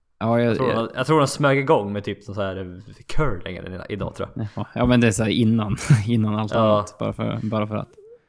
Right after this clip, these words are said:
Speaker 2: Ja, precis. Nej, så att jag ska, jag får se om jag hinner, hinner titta på det. Jag ska på åttio-årskalas på lördag.
Speaker 1: Oj, jaha. Mm.
Speaker 2: Ja.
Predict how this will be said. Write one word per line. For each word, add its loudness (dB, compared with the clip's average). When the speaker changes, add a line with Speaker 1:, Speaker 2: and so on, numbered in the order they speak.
Speaker 2:
Ja, -8
precis. -14
Nej, 0
så -8
att -12
jag -2
ska, -6
jag -20
får -6
se 0
om -2
jag 2
hinner, -2
hinner 2
titta 0
på -2
det. 4
Jag 0
ska -6
på -2
åttio-årskalas 2
på -4
lördag. -4
Speaker 1:
Oj, 0
jaha. -6
Mm. -2
Speaker 2:
Ja. 2